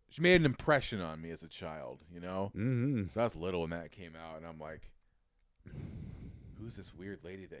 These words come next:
Speaker 1: hates kids?"
Speaker 2: Yeah.
Speaker 1: Ah, ah. She looked like a little troll.
Speaker 2: Yeah.
Speaker 1: So then it, then you see her in this where you're like, "Oh, you're, we're supposed to, she's a nice homeless lady?" It was weird.
Speaker 2: She doesn't even, she barely talks in this.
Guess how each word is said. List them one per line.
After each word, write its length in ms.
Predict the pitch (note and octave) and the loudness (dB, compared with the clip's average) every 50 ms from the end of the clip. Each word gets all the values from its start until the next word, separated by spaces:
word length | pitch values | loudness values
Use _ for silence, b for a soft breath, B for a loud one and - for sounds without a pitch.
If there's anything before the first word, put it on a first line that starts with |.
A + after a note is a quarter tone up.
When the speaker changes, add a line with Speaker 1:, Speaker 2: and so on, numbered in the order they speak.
| - E2 | -14 -14
Speaker 1:
hates 260 | G2 G2 F2+ - - | -16 -16 -16 -16 -20
kids?" 520 | - - F#2 G2 F#2+ F2 D#2 D2 - - - - - | -18 -14 -12 -10 -10 -10 -12 -14 -16 -20 -16 -2 2
Speaker 2:
Yeah. 200 | F2+ F2+ F#2 G2 - - - - | 4 4 4 4 2 -4 -4 0
Speaker 1:
Ah, 600 | - A3 A3+ A3+ A3 G#3 G3+ F#3 F3 D#3+ D#3+ F3+ | 2 4 6 6 6 6 6 6 6 8 10 10
ah. 380 | A3 B3+ B3+ A#3 G3+ D#3+ A#2+ G2 | 10 10 10 8 6 4 2 -2
She 120 | - - B2 | -6 -8 -6
looked 120 | C#3 D3 C3 | -4 -4 -4
like 80 | G2 | -4
a 140 | F2 E2 D2+ - _ _ _ _ - | -4 -6 -8 -10 _ _ _ _ -8
little 180 | A2+ A2+ F#2 | -6 -6 -6
troll. 560 | - - - - G2+ G2 G#2+ A#2 B2 B2+ - _ _ _ - - | -6 -8 -10 -6 -4 -2 -2 -2 -2 -4 -6 _ _ _ 0 6
Speaker 2:
Yeah. 180 | F2 G#2 B2+ C#3+ - - - | 8 8 8 8 4 -2 -16
Speaker 1:
So 120 | - - A#2+ | -16 -12 -10
then 140 | C3 C#3 C#3 | -6 -6 -4
it, 180 | B2+ A#2+ - | -6 -4 -4
then 120 | C3 C#3 C#3+ | -2 -2 -2
you 100 | C#3 B2 | -2 -4
see 200 | - - C#3+ C3+ | -4 -2 0 0
her 160 | B2+ B2 A#2+ A2+ | 2 2 2 2
in 80 | G#2 | 2
this 220 | G#2+ B2+ C3 - - | 0 0 -2 0 0
where 100 | A#2 A2 | 0 0
you're 80 | G#2 | 0
like, 160 | G2+ G2+ G2+ G#2 | 0 -2 -2 -2
"Oh, 120 | B2 C3 | -2 -2
you're, 180 | B2+ A2+ A2 G#2 - - | 0 -2 -4 -6 -8 -10
we're 80 | G#2+ | -12
supposed 280 | G#2 - - A#2 A2 - | -12 -10 -10 -10 -10 -10
to, 100 | G#2+ F#2 - _ _ _ _ _ | -12 -14 -16 _ _ _ _ _
she's 200 | - - A2 G2+ G2+ | -14 -12 -10 -10 -8
a 60 | G2 | -8
nice 280 | F2 F2+ G2+ G#2+ G2+ - | -8 -8 -8 -8 -8 -8
homeless 360 | G2+ G#2 A2 A#2+ B2+ - - | -8 -8 -8 -8 -8 -6 -2
lady?" 280 | C#3+ C#3 C#3+ D3 D3 C3+ C3 - | 0 0 0 0 -2 -4 -8 -8
It 60 | D#3 | -6
was 180 | D#3 C#3+ - - | -8 -6 -2 2
weird. 280 | D3+ D2 - - - - - B B B B B B B B B B | 4 6 6 6 4 0 -6 B B B B B B B B B B
Speaker 2:
She 140 | - - - | 4 8 10
doesn't 260 | E3 F#3+ G3+ G#3+ A#3 G#3 | 10 10 10 10 10 12
even, 340 | G3 F3+ D#3 C3+ A#2 G#2 | 12 12 12 10 8 2
she 160 | G2+ - - C3 | 2 2 4 8
barely 320 | A#2 D#3+ F3+ F3 C#3 A#2 | 8 8 10 10 6 4
talks 460 | - - - D#3+ A3 - - - - | 4 6 8 8 8 8 6 4 0
in 120 | F#2 F2+ D#2+ | 0 -2 -2
this. 360 | C#2 D2 - - - - | -2 -4 -4 -4 -6 -6